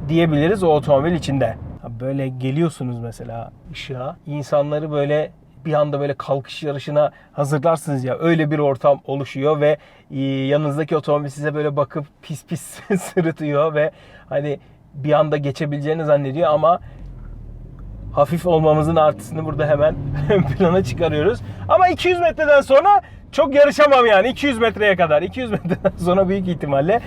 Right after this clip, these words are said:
beni geçerler. Şimdi gelelim bu otomobilde sevmediğim ayrıntılardan bir tanesi. Abi ya tek kavrama şanzıman ya. Buradan Gürkan abimize selamlar olsun. Zikirmatik derdi.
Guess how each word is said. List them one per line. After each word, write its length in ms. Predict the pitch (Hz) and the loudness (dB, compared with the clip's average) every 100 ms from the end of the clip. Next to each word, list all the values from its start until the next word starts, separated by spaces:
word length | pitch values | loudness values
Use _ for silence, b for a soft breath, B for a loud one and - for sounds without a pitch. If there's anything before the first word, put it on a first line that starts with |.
| B B - | B B -2
beni 260 | 151 190 - B - | 4 4 2 B -2
geçerler. 540 | 156 156 143 131 123 - | 0 2 2 2 0 -2
Şimdi 680 | - 277 302 214 175 160 | -4 -2 2 4 6 4
gelelim 480 | 156 302 247 220 294 - B B - | 4 4 4 0 -4 -10 B B -8
bu 220 | 156 277 | 2 4
otomobilde 680 | 294 226 175 311 160 202 196 B B | 4 4 4 2 0 4 4 B B
sevmediğim 600 | - 233 220 175 180 247 | 2 4 4 2 0 -2
ayrıntılardan 840 | 185 180 160 147 143 139 190 254 202 | 4 4 4 0 0 0 2 0 0
bir 100 | 190 | 2
tanesi. 640 | 190 165 151 160 147 139 - B B B B - - - - - | 4 4 -2 -4 -2 -4 -6 B B B B -8 -6 -6 -6 2
Abi 380 | 226 165 139 - - - - | 4 4 0 -2 -12 -20 -10
ya 220 | 214 196 | -2 -2
tek 240 | - 302 - | 2 0 4
kavrama 420 | 226 196 196 202 | 4 6 4 4
şanzıman 500 | 190 160 147 147 135 | 4 0 0 0 2
ya. 380 | 135 131 139 160 | 2 2 2 2
Buradan 340 | 220 240 240 - - - - | 2 4 4 0 -18 -18 -10
Gürkan 300 | 156 165 196 | -8 0 4
abimize 600 | 190 180 190 175 190 185 - - | 4 4 0 0 2 2 -2 -12
selamlar 520 | - 160 165 185 202 | -2 2 4 4 4
olsun. 400 | 180 - 180 185 | 2 0 -6 -6
Zikirmatik 720 | 151 170 196 180 180 214 180 | -6 -2 2 4 4 2 0
derdi. 460 | - 135 139 185 | 4 4 4 0